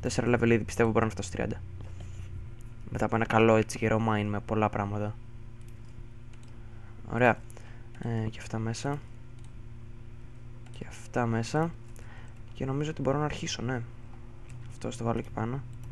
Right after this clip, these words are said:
Αυτό είναι μόνο για τα diamonds. Αν και φοβάμαι ότι στην απόπειρά μου να το αλλάξω, θα το πετάξω μέσα σε καμιά λάβα, οπότε ας το έχω εδώ πέρα.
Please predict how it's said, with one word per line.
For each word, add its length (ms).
Αυτό 140
είναι 100
μόνο 120
για 140
τα 100
diamonds. 300
Αν 80
και 60
φοβάμαι 220
ότι 240
στην 240
απόπειρά 440
μου 140
να 560
το 80
αλλάξω, 400
θα 140
το 140
πετάξω 280
μέσα 140
σε 80
καμιά 200
λάβα, 220
οπότε 240
ας 140
το 80
έχω 140
εδώ 120
πέρα. 340